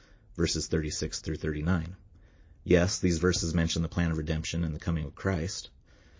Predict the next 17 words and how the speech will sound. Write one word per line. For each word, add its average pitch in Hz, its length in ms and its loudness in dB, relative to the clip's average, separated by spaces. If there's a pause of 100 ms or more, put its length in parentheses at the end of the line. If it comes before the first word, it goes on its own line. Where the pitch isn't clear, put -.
(140)
but 85 160 4
Lamoni 92 400 6
specifically - 680 0
mentions 82 460 0
the 82 120 2
abundant 95 440 2
mercy 92 380 0
which 85 200 -2
the 87 80 -4
Lord 85 240 -2
hast 82 280 -8
had 87 380 0 (360)
upon 87 240 2
the 82 80 2
people - 260 0
of 85 80 0
Nephi. - 420 -2